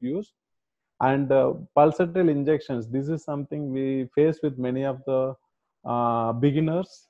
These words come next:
and it is important to make sure you get very good, uh, injections. And, uh, like, uh, L C X anomalous arteries, uh, you, many of us must have missed,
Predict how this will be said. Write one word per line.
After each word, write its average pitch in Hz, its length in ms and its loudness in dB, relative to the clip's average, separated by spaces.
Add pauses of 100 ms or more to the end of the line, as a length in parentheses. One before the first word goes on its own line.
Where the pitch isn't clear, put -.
and 127 320 -2
it 123 240 0
is 131 280 -4
important 147 640 0
to 147 80 -4
make 135 260 -4
sure 147 280 0
you 127 100 -2
get 131 340 -2
very 123 240 -2
good, 135 280 -2
uh, 110 260 0
injections. 135 680 -6 (640)
And, 131 340 0
uh, 127 460 4 (120)
like, 156 280 2
uh, 139 140 4
L 147 260 4
C 180 140 -2
X - 260 -8
anomalous 151 480 2
arteries, 131 520 0
uh, 123 140 -2
you, 131 220 -2
many 143 300 2
of 165 180 0
us 156 160 0
must 139 220 -4
have 135 120 2
missed, 139 540 -2